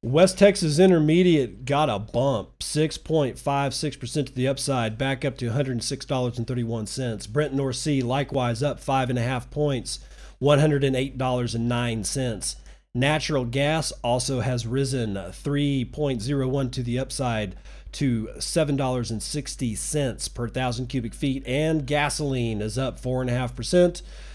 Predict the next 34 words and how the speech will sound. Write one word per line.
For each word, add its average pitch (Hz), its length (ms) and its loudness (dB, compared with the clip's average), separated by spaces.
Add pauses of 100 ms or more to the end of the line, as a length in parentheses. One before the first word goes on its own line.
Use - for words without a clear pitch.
(160)
to 151 120 -4
three 170 180 6
dollars 151 400 4
and 131 100 -2
seventy 120 380 -2
cents 107 400 -4
a 123 80 -8
gallon. 120 680 0
Gold 151 540 6
up 165 320 0
point 185 300 0
six - 320 -2
six 185 260 0
percent 180 480 0
to 135 180 -6
eighteen 180 580 2
hundred 170 300 2
and 117 160 -2
fifty-three 160 600 -2
dollars. 113 720 -4 (440)
Silver 160 540 4
is 127 220 0
up 127 200 -2
almost 143 440 0
a 110 80 -4
point. 143 500 0
Platinum 139 580 -2
is 113 160 -6
up 120 320 -4
four 165 420 0
and 123 80 0
a 110 60 -2
half 147 400 -2
points. 104 520 -6